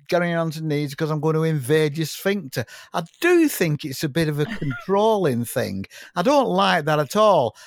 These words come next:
Speaker 1: I, I f-, I ju-, I generally feel, because I've never spoken to many women about how they enjoy anal sex, I, I tend to think it's a bit of a one-way street,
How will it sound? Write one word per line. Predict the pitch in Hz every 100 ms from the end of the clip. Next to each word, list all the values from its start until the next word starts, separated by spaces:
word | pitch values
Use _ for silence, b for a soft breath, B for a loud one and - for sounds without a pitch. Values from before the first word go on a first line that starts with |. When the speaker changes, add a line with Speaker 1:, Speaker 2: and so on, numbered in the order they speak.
| B 165
Speaker 1:
I, | - _ - -
I |
f-, | 185 - - 202
I |
ju-, | 208 240 -
I | 202 185 _ _
generally | - 240 285 285 277 208
feel, | - 214 147 110 - B B
because | 165 254 254
I've | 240
never | 240 233
spoken | - 226 214 185 170
to | 185 - B B B
many | 170 190 175
women | 175 170 143
about | 147 151 135
how | 156
they | 151 151
enjoy | 143 139 160 170 160 - _ _ _ -
anal | 147 143 127 120 123 _ _ _
sex, | - 139 98 - -
I, | 165 -
I | 160 -
tend | 240 233 233
to |
think | 226 254 240 160
it's | 120 -
a |
bit | 147 156
of |
a | 160
one-way | 156 160 156 156 151
street, | 147 - - 220 247 113 -